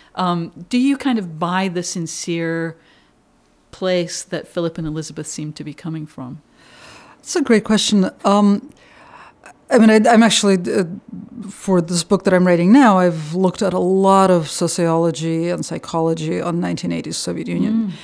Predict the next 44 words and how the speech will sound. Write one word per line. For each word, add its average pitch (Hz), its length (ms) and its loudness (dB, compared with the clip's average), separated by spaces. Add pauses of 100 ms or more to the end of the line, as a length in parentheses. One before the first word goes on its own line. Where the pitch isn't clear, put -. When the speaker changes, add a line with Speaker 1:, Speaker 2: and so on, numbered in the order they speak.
(280)
Speaker 2:
And 233 240 6
it's - 300 2
true 285 240 4
that 247 160 4
there 220 160 8
is 208 160 4
very 226 240 6
little 185 460 2
to - 260 -8
support 175 400 -6
the 175 80 0
idea 170 340 0
that, 170 400 -4 (100)
uh, 170 360 -4
that 175 180 -4
there 175 140 0
was - 420 -4
a 202 80 -2
lot 180 180 -2
of 165 80 -4
strong 170 400 0
ideology. 170 520 -8
In 170 100 -4
fact, 175 240 -6
the 180 140 -2
ideology 180 420 0
seemed 170 300 -2
to 175 80 -4
have 143 100 -8
sort 180 180 -10
of 165 80 -10
fizzled 175 540 -4
out. - 480 -4 (320)
It 180 140 0
had 180 160 0
given 185 320 4
way 180 260 4
to, 175 600 -2 (460)
to 190 120 -2
habit 180 480 2
and - 160 -2
a 175 60 -2
kind 175 200 0
of 165 200 -8